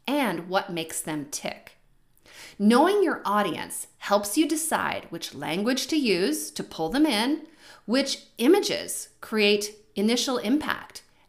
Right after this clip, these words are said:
and which pain points that they want solved, so they're gonna pay attention to your message. Here are a few techniques for hooking your audience and moving them from cold contact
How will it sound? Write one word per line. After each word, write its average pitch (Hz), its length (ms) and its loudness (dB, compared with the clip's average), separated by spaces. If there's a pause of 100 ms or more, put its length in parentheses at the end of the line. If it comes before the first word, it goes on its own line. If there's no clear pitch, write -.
(100)
and 247 360 4
which 254 280 -4
pain 277 420 0
points 143 380 -8
that 175 240 -10
they 175 160 0
want 190 340 -2
solved, 175 640 6 (220)
so - 240 -6
they're 156 140 -4
gonna 208 220 -6
pay 226 240 -4
attention 214 600 -4 (220)
to - 140 -8
your 151 180 -6
message. - 640 -6 (920)
Here 370 360 2
are 233 240 6
a 208 60 0
few 247 200 -2
techniques 202 580 -4
for 156 120 -8
hooking 269 440 -2
your 339 200 2
audience 160 520 -4 (180)
and 220 200 6
moving 311 300 4
them 185 120 0
from - 260 -8
cold 269 420 -2
contact - 680 -6